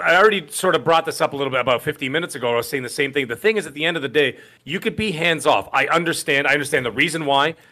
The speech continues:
people perform better. You know what? My dad always said it before I even took over any businesses. My dad said the same thing. My dad was an owner of three businesses.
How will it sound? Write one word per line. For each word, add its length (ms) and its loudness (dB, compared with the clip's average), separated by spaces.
people 220 -6
perform 400 2
better. 200 4
You 120 2
know 60 4
what? 100 4
My 100 2
dad 200 4
always 180 2
said 140 2
it 60 -2
before 260 2
I 120 6
even 180 -2
took 180 -6
over 240 0
any 140 0
businesses. 560 -4
My 120 2
dad 240 2
said 120 -4
the 40 -10
same 200 2
thing. 100 0
My 100 2
dad 280 4
was 160 -4
an 80 -4
owner 240 0
of 100 -4
three 180 -4
businesses. 460 -6